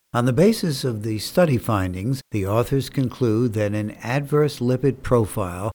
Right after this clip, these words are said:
but not other components of the metabolic syndrome, may be associated with delayed recovery from depression.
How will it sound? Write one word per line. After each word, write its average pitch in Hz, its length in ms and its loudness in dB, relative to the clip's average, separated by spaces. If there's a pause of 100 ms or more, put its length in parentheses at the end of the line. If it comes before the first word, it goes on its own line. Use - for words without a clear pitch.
but 113 200 0
not 139 500 0
other 143 260 0
components 127 800 -4
of 104 140 -6
the 107 80 -2
metabolic 110 640 2
syndrome, 107 720 -2
may 127 320 4
be 160 200 2
associated 107 840 2
with 101 260 -2
delayed 117 520 0
recovery 104 720 -2 (100)
from 101 260 -4
depression. 101 560 -6